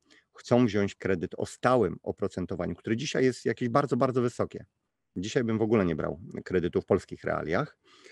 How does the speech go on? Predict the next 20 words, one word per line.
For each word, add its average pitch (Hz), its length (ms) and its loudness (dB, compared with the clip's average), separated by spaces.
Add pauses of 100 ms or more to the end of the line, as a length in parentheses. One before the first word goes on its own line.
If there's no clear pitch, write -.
(600)
Ym, 90 640 0 (140)
natomiast 123 420 4
jeżeli 110 360 2
dojdzie 135 260 2
do 120 80 6
obniżenia 113 480 4
stóp - 220 -2
procentowych 98 760 -4 (440)
po 143 240 10
to, 156 140 0
żeby 107 240 6
zwalczyć 110 480 4
recesję, 92 520 0
po 117 160 -2
to, 110 160 2
żeby 95 220 0
podnieść 90 360 -2
tam 87 180 0
rynki 95 340 0
finansowe, 80 580 -6